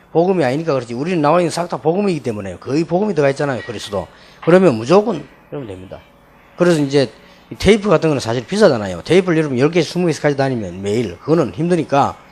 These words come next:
중직자 편지 이런 거, 여러분 교회 주보, 꼭 그게 없으면 여원교회 주보를 이런 거 가지고 가서 여러분 이렇게 전달하면요, 그게 굉장히 효과납니다. 예, 그 사람이 혹시, 예, 이, 안 읽다가도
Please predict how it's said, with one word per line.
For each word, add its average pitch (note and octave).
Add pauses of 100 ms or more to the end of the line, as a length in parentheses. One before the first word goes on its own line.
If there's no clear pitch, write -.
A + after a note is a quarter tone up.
(440)
중직자 D3+
편지 B2
이런 A#2
거, F2+ (520)
여러분 D#3
교회 B2+
주보, E3 (920)
꼭 F#3
그게 F3
없으면 C#3+ (280)
여원교회 E3
주보를 D#3+
이런 D3+
거 -
가지고 D3+
가서 A2+ (300)
여러분 C3+
이렇게 A#2+
전달하면요, A2+ (500)
그게 D#3
굉장히 G3
효과납니다. A#2 (800)
예, C#3
그 C#3
사람이 E3
혹시, D#3+ (260)
예, A#2 (200)
이, F2+ (460)
안 A#2+
읽다가도 D#3+